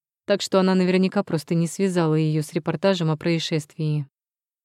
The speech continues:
Но сейчас все иначе. Подозрения в адрес Хины так всколыхнули общество, что новости разлетелись гораздо дальше, чем тогда. Вот так Марина и узнала о моей связи с жертвой убийства. Услышав рассказ возлюбленной,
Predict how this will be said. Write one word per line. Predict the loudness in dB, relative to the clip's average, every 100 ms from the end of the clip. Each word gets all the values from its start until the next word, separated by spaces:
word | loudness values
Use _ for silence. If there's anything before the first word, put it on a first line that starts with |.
| _ _ -2
Но | 0
сейчас | 0 2 2 2
все | 2 4 6
иначе. | 6 4 2 -2 -4 -6 _ _
Подозрения | 2 2 4 4 6 6
в | 4
адрес | 2 0 -2
Хины | -2 2 4 2
так | 2 0 0
всколыхнули | -8 0 2 2 4 4 6
общество, | 4 2 0 -6 -4 -2 -2 -4 _ _
что | -12 -4
новости | 0 2 0 0
разлетелись | 0 2 2 0 2 2 2
гораздо | 2 2 4 4
дальше, | 4 2 0 -4
чем | -2 -2
тогда. | 0 0 0 0 -4 _ _ _ _ _ 0
Вот | 0 4
так | 2 4
Марина | 4 4 4
и |
узнала | 4 2 2 2 4 2
о |
моей | 2 2 0
связи | 0 0 2 0
с |
жертвой | 0 0 0 0 2
убийства. | 2 0 -2 -2 -4 -2 -2 _ _ _ _ _ _ _
Услышав | -4 0 2 2 0
рассказ | 0 0 0
возлюбленной, | 2 0 2 2 2 2 0 -2